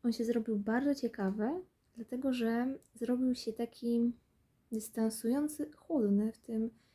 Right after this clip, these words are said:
w tej swojej kosmetyczności. To nie jest jakaś taka kosmetyczność typu jakiś tam krem, puder. To nie jest jakiś ciężki puder, tego typu klimaty, tylko to jest taki,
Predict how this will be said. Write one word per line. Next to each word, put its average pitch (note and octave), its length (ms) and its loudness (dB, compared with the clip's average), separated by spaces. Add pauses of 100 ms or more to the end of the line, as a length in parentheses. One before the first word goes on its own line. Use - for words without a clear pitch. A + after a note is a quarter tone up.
(140)
w - 40 -20
tej A#3 80 -8
swojej A#3 260 -6
kosmetyczności. A#3 1040 -6 (580)
To A#3+ 100 -6
nie B3 60 4
jest B3 100 2
jakaś A3+ 160 -2
taka A3+ 160 -6
kosmetyczność A3+ 500 -10
typu A#3 140 -10
jakiś A3 200 -10
tam A#3 380 -6
krem, G#3+ 500 0 (360)
puder. G#3+ 500 2
To - 460 -12
nie A3+ 40 -4
jest A3+ 120 -4
jakiś A#3+ 120 -12
ciężki A3+ 400 -4
puder, A3 440 0
tego A#3+ 160 -2
typu A3 220 -2
klimaty, A3 380 0
tylko C4+ 180 -4
to - 60 -6
jest A#3+ 120 -10
taki, A#3+ 400 -4